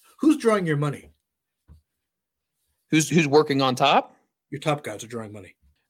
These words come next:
Speaker 2: Right. Just like when they said, "Oh, WrestleMania three, Hogan and Andre, that's the thing that's drawing all the money, eighty-three thousand."
Speaker 1: It did. It did.
Speaker 2: <sighs> Do you realize they went back to the Pontiac Silverdome again?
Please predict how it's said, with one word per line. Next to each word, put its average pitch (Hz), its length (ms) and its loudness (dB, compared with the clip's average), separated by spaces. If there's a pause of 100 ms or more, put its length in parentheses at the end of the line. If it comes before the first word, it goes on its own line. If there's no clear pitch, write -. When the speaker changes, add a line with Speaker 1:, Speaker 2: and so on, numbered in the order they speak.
Speaker 2:
Right. - 320 -4
Just 135 200 -4
like 135 160 -2
when 123 120 -2
they 117 120 -2
said, 113 380 0
"Oh, 185 560 0
WrestleMania 175 760 -4
three, 165 420 2
Hogan 175 360 2
and 143 140 -4
Andre, 160 480 -2
that's 170 260 -2
the 156 80 -12
thing 143 160 -6
that's 127 180 -6
drawing 135 340 0
all 131 200 0
the 113 60 -6
money, 139 340 -2
eighty-three 127 420 -6
thousand." 165 460 0
Speaker 1:
It - 20 2
did. 294 80 -2 (400)
It 156 100 -4
did. 180 280 0 (640)
Speaker 2:
<sighs> 135 120 -14
Do 151 100 -4
you 202 100 2
realize 165 460 4
they 147 120 6
went 156 240 -4
back 127 360 0
to - 80 -14
the 127 80 -10
Pontiac 131 380 -6
Silverdome 131 540 -4
again? 123 640 -10